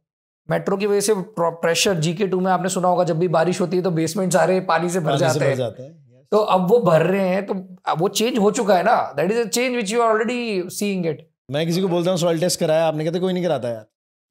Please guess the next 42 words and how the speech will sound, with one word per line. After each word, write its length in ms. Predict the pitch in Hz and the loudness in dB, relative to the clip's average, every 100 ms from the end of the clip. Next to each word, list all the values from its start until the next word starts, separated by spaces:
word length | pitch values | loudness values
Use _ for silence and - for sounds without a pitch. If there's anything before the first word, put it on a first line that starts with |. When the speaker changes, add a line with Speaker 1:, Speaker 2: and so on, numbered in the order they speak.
| _ _ _ _ _ _ _ _ _ _ | _ _ _ _ _ _ _ _ _ _
Speaker 2:
<laughs> 0 | 165 | -4
That's 640 | - 185 190 180 175 170 | -2 -2 -2 0 -2 -2
the 140 | 202 180 | -2 -2
answer। 320 | - 208 175 - 190 - - - - - | -2 -2 -2 -4 -6 -8 -10 -16 -16 -6
Speaker 1:
तो 180 | 247 214 | -2 -2
it 80 | 254 | -2
is 100 | 262 | 2
very 220 | 233 277 | 2 2
Speaker 2:
हम्म। 100 | 247 | 0
Speaker 1:
important। 440 | 196 190 190 156 208 | 2 2 2 -2 -4
और 120 | 247 | -2
बीबीएस 540 | 190 208 202 247 240 | -2 -2 -2 -4 -2
तो 320 | 277 262 240 185 | -2 0 -2 -2
देखिए 280 | 190 190 226 | -4 -2 -2
वही 260 | 202 196 | -2 0
है 80 | 170 | -2
कि 80 | 170 | -2
अगर 180 | 165 185 | -2 -2
आप 80 | |
बीबीएस 320 | 165 170 185 175 | -2 -2 -2 -2
बनाएंगे 540 | 156 165 180 180 185 | 0 0 0 -2 -2
तो 160 | 190 185 | -2 -4
सबसे 260 | 180 - | -4 -2
बड़ा 200 | 180 185 | 2 4
बेनिफिट 400 | 165 170 180 185 | 2 0 -2 -4
तो 60 | 214 | -4
ये 160 | 170 | -4
है 80 | 180 | -4
कि 200 | 180 202 | -4 -6
जो 180 | 165 185 | -4 -4
कॉस्ट 420 | 190 165 170 - | -2 0 0 2
वाला 200 | 180 185 | 2 4
बेनिफिट 320 | 180 175 175 | 2 0 -2
है 60 | 185 | 0
वो 60 | 180 | 0
आपको 240 | 175 180 | 2 0
आ 100 | 147 | 0
जाएगा। 280 | 143 143 160 | 0 0 0
आपको 380 | 180 - 143 160 | -2 -6 -6 -4
पता 280 | 165 156 | -2 0
होगा 220 | 175 160 165 | 0 2 2
यार 260 | 170 185 | 0 -2